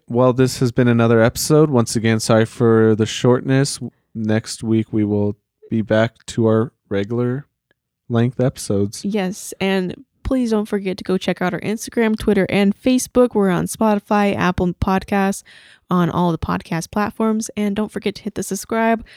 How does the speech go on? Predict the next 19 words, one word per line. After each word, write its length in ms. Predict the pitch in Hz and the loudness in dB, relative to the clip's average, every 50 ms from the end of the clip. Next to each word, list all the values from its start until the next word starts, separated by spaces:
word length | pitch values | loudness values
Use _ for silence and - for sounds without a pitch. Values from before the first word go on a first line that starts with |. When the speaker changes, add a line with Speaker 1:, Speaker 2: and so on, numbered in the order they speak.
| - - - - - - | -20 -20 -20 -20 -10 -6
Speaker 2:
like, 400 | 214 208 208 208 202 202 196 - - | -2 0 2 2 2 0 -2 -4 -6
and 240 | - 202 202 190 180 | -2 0 0 2 2
the 20 | 175 | 2
little 180 | 180 170 170 170 | 0 -2 -2 -4
bell. 340 | - 190 196 202 208 226 - - - | -4 -6 -6 -6 -6 -8 -10 -14 -12
Your 160 | - 208 - | -10 -10 -10
excuse. 500 | 220 - - - - - - 233 226 175 117 | -10 -12 -16 -20 -14 -8 -6 -2 0 2 2
Speaker 1:
And 140 | 110 107 - | 2 0 -2
follow 520 | - - 117 110 110 107 110 110 107 107 - _ _ _ _ _ _ | 0 2 2 4 4 4 4 2 2 0 -2 _ _ _ _ _ _
my 140 | - 110 110 | 2 2 4
band, 340 | 98 107 104 101 104 104 104 | 4 4 4 4 2 2 0
Friends 300 | - - 110 104 104 104 113 | -2 0 0 2 2 2 0
in 80 | 104 | 0
Hell 260 | 101 110 117 101 104 98 | 2 2 2 2 2 2
Band. 460 | 98 104 98 98 101 110 117 131 - - | 2 2 2 2 2 2 0 -2 -4 -8
Speaker 2:
Yes. 560 | 220 202 - - - - - - - - - 285 277 - _ | -10 -10 -8 -8 -10 -10 -12 -16 -20 -20 -20 -20 -20 -14 _
They're 280 | - 196 180 170 170 | -8 -6 -6 -4 -4
Speaker 1:
At 200 | 117 110 - - - | -4 -4 -4 -4 -2
Facebook. 760 | - 110 107 107 - - - 113 110 110 113 117 - - - | -2 0 0 -2 -4 -4 -2 2 2 4 2 2 -2 -8 -20